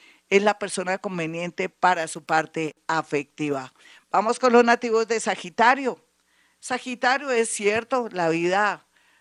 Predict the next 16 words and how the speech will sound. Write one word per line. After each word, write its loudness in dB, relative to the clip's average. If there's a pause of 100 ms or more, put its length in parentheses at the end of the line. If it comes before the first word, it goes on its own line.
(120)
lo -10
está -6
poniendo -6
a -2
prueba 0
por -10
este -12
tiempo, -8
pero -4 (420)
esas -2
pruebas 6
son 0
buenas 0
porque -12
le -2
permiten -4